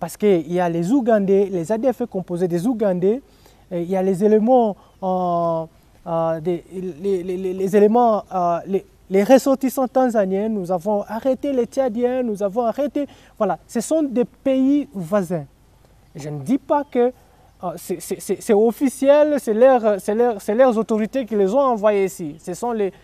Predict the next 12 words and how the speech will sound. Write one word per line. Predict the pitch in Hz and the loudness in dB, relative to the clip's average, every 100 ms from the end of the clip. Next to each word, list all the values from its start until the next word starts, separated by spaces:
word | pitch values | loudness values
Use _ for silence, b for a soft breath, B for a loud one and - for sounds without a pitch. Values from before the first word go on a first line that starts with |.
| b | b
les, | 175 170 | -8 -4
les | 190 | -2
ressortissants, | 202 269 - 254 - 233 - 269 302 b b b | 0 0 0 -2 -2 -6 -4 -6 -6 b b b
les | 180 185 202 | -12 -4 0
gens | 185 - 302 | 0 2 0
qu'on | - 214 208 | 0 -6 -2
a | 208 | 0
recrutés | 185 294 - 226 - 226 269 b _ | 0 -2 -4 -6 -4 -8 -8 b _
frauduleusement | - 294 214 226 190 165 190 220 - | -4 -2 0 2 2 2 -4 -4 -4
pour | - 269 262 - - | 0 0 0 -6 -4
mettre, | 196 262 254 226 208 - | 2 2 2 -6 -10 -6
euh, | 175 175 165 | -4 -2 -4